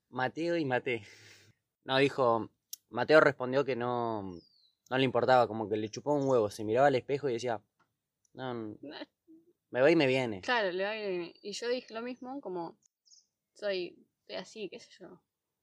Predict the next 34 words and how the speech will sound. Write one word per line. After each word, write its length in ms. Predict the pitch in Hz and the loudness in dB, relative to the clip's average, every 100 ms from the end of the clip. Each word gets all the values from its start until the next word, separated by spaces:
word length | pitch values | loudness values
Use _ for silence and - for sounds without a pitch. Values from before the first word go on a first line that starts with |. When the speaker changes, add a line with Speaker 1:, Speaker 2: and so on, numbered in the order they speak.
| _ | _
Speaker 2:
no 120 | 208 | -10
me 80 | 202 | -8
importa 380 | 190 185 180 170 | -6 -6 -8 -10
mucho". 280 | 170 175 - _ | -12 -14 -20 _
¿Y 160 | 202 | -8
vos 320 | 220 294 - | -6 -6 -8
qué 120 | - 202 | -16 -18
dijiste? 380 | - _ - _ _ | -18 _ -20 _ _
Speaker 1:
Yo 180 | - 151 | -4 -2
estaba 300 | 160 160 156 | 0 4 4
recagado 500 | 139 127 123 127 143 | 4 2 2 6 8
de 80 | 135 | 6
frío 260 | - 113 107 | 4 0 0
esa 160 | 113 | 0
noche, 240 | 110 104 110 | -2 -2 -4
así 160 | 123 | -4
que 120 | 127 120 | -2 0
no, 200 | 123 120 | 0 2
no 160 | 120 | 2
respondí 400 | 120 120 117 120 | 2 0 -2 0
nada, 200 | 120 107 | 2 0
como 200 | 104 104 | 0 -2
que 80 | 95 | -2
estaba 280 | 98 131 131 | 2 4 6
de 80 | 117 | 6
oyente. 540 | 127 120 107 95 90 _ | 6 6 2 -6 -8 _
Speaker 2:
<laughs> 80 | - | -14
¿Y 120 | 240 | -8
qué 100 | 262 | -4
querés 240 | 247 240 | -4 -6
responder 440 | 220 208 202 190 180 | -10 -12 -10 -10 -10
de 80 | |
esa 200 | 180 190 | -14 -18
pregunta? 340 | 185 185 - | -18 -20 -20